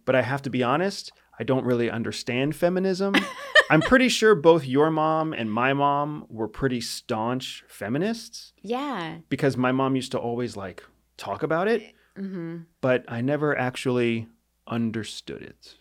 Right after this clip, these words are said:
Speaker 2: Well, so it's funny you say it because I would consider you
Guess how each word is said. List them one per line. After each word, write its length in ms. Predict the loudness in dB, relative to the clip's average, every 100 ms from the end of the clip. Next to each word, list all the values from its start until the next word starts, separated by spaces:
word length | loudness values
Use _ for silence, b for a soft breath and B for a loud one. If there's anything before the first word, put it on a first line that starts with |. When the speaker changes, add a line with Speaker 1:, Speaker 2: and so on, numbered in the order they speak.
| _
Speaker 2:
Well, 200 | -6 -6
so 180 | -4 -4
it's 160 | -4 -6
funny 320 | -6 -2 -2 -2
you 80 |
say 260 | -6 -6 -4
it 140 | -6
because 540 | -8 -10 -8 -6 -6 -8 -2
I 140 | -2
would 160 | -2 -6
consider 520 | -10 -12 -10 -8 -6
you 540 | -6 -6 -8 -8 -12